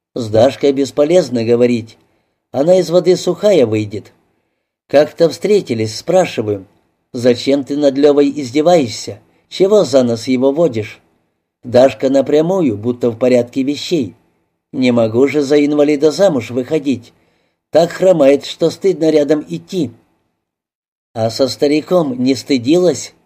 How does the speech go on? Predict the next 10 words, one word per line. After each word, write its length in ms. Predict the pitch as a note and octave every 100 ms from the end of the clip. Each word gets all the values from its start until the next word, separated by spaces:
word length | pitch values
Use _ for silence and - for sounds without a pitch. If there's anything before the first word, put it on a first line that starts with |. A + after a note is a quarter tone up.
| _ _ _ _ _ _ _
Старик 520 | - - A#2+ B2 C#3 -
коньки 440 | C#3+ C3 F3 F#3
отбросил 720 | - C#3 B2+ C3 B2 - A2+
и 160 | A2 C3+
квартиру 500 | C3 D3 D3 G3+ D#3
в 80 | A2+
центре 420 | C3+ B2 A#2 B2+
города 400 | C3 B2 A2 A#2
мне 240 | B2 B2
оставил. 500 | B2+ - D#3+ G2+ E2+